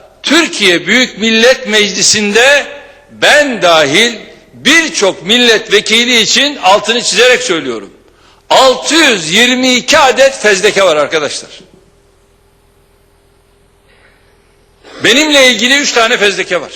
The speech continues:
C H P eski genel başkanı Sayın Baykal'la ilgili üç fezleke var. Sayın Kılıçdaroğlu ile ilgili de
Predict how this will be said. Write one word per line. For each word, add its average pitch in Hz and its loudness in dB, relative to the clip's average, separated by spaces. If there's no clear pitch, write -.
C - 0
H 285 2
P 262 0
eski 254 0
genel 254 2
başkanı 233 0
Sayın 240 0
Baykal'la 226 0
ilgili 214 -4
üç 220 -10
fezleke 180 -4
var. 135 -10
Sayın 262 0
Kılıçdaroğlu 247 2
ile 202 -4
ilgili 226 -2
de 254 2